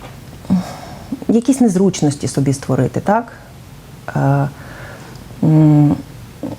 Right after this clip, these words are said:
і от оце не на часі, це от такий от прийом,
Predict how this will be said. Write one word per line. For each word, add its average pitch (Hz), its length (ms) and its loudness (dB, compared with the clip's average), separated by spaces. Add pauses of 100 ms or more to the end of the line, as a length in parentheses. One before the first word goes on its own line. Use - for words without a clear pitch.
(200)
і 196 120 4
от 208 200 2
оце 202 220 0
не 202 160 6
на 202 140 2
часі, 240 720 2 (420)
це - 140 -2
от 185 120 0
такий 185 480 2
от 170 80 0
прийом, 214 680 4